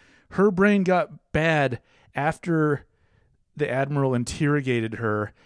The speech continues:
and made her scared and frustrated that she wasn't gonna be able to stay with her dad. And that's why her brain broke down, is 'cause she was feeling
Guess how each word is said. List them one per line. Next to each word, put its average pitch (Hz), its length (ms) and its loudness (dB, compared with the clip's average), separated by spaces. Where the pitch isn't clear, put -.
and 123 200 -2
made 127 220 0
her 131 280 0
scared 135 720 -2
and 123 240 -4
frustrated 113 680 -4
that 107 120 -6
she - 220 -8
wasn't 117 340 -4
gonna 117 140 -4
be 120 100 -2
able 110 120 -2
to 110 80 -8
stay 113 240 -4
with 110 160 -4
her 104 80 -8
dad. 101 440 -8
And 123 300 -2
that's 143 300 0
why 139 180 -2
her 127 100 -2
brain 123 340 -2
broke 110 260 -2
down, 104 220 -8
is 110 100 -10
'cause 123 140 -10
she - 120 -6
was 120 180 -4
feeling 170 400 -2